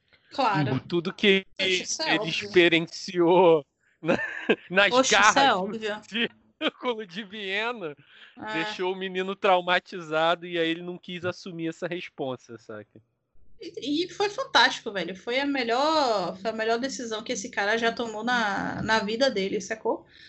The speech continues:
Speaker 1: Foi deixar aberto o caminho pra gente construir.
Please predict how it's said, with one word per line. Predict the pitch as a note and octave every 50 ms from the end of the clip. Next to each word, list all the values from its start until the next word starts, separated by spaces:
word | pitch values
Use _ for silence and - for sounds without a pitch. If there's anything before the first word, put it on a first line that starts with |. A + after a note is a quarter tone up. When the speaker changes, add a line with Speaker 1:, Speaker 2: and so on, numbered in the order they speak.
| - _ _
Speaker 1:
Foi | - B3
deixar | C4 C4 C4 - E4+ E4
aberto | D#4 C#4+ B3 B3+ D#4 D#4 -
o | F4+
caminho | - F4+ F4 E4 D#4+ E4+ E4+
pra | - F#4+ F4
gente | E4 F4+ E4+ -
construir. | - F#4 E4+ - - G#4 G4+ F4 D4 C#4+ C4+ -